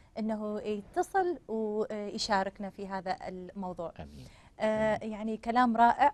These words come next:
Speaker 1: وكلام فعلًا معزي
Speaker 2: نعم.
Speaker 1: إلنا كمسيحيين، إنه إلنا إله حي وإلنا سلطان أيضًا في المسيح
Speaker 2: نعم.
Speaker 1: يسوع.
Speaker 2: نعم.
Speaker 1: آه، ال-،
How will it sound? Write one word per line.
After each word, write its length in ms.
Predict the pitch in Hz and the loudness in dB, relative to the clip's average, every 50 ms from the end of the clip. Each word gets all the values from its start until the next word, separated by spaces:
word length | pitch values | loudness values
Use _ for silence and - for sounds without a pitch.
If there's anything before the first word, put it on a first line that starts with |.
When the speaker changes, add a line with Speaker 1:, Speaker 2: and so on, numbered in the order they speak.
| - | 2
Speaker 1:
وكلام 760 | - 226 202 - - 220 208 220 220 226 220 220 214 208 202 202 | -2 -6 -6 -6 -6 -6 -2 0 0 2 2 0 0 -2 -4 -2
فعلًا 340 | - - 247 233 240 240 | 0 2 2 2 2 0
معزي 680 | 226 220 220 226 220 240 269 247 247 226 247 277 285 277 - - - | -2 2 2 2 2 2 -2 -4 -4 -4 -4 -4 -4 -6 -8 -12 -12
Speaker 2:
نعم. 140 | - - - | -8 -2 0
Speaker 1:
إلنا 240 | 247 254 269 262 247 | 2 2 4 4 2
كمسيحيين، 960 | 233 - 226 208 208 214 - - 220 208 - - 220 208 202 208 190 185 185 - 214 | 2 2 -2 -2 -2 -4 -4 -6 -6 -6 -4 -6 -6 -4 -4 -4 -6 -6 -8 -8 -8
إنه 420 | 214 208 208 196 202 214 208 208 - | -6 -6 -6 -8 -8 -8 -8 -6 -4
إلنا 180 | 240 254 262 - | -2 0 0 0
إله 200 | - 247 240 262 | 0 4 6 6
حي 360 | 254 - - - 294 330 359 - - - - - | 6 4 0 -2 0 0 0 -2 -6 -14 -20 -16
وإلنا 320 | - - 302 370 392 359 285 | -2 2 2 4 6 4 4
سلطان 520 | - - 233 214 196 - 214 202 202 196 | 4 0 -4 -6 -6 -4 -2 -2 -2 -2
أيضًا 400 | 202 - 208 202 180 202 202 196 185 | -2 -6 -6 -6 -4 -4 -4 -4 -6
في 100 | - 220 | -8 -8
المسيح 360 | 190 185 185 190 - - 196 | -8 -6 -6 -8 -8 -10 -10
Speaker 2:
نعم. 120 | 175 - 196 | -10 -8 -8
Speaker 1:
يسوع. 360 | 185 180 - - 175 175 - - - - - | -10 -10 -10 -10 -10 -10 -10 -12 -16 -14 -14
Speaker 2:
نعم. 100 | - - - - - - - - | -12 -12 -14 -16 -18 0 6 8
Speaker 1:
آه، 220 | 247 247 247 247 - | 8 10 10 8 6
ال-، 840 | 240 233 240 233 233 233 233 240 240 240 240 240 233 233 233 - - | 4 2 2 2 2 2 2 4 4 6 8 8 8 8 8 6 4